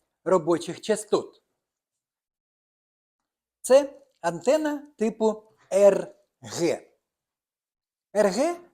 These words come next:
розшифровується ромбічна горизонтальна.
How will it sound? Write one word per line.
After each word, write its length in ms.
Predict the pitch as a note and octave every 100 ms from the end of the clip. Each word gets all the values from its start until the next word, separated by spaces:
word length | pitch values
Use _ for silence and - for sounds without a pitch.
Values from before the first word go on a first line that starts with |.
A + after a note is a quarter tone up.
| _
розшифровується 1040 | B3 A#3+ C4+ C4+ C4 A#3+ A#3+ A#3 - A3+ - _ _ _ _ -
ромбічна 1200 | E3 G#3+ G3+ F3 B2 G3 B3 - A3+ A#3 A#3 - _ _ _
горизонтальна. 1080 | C3 F#3+ G#3 F3 G3+ F#3+ - C#3 G2 G#3+ _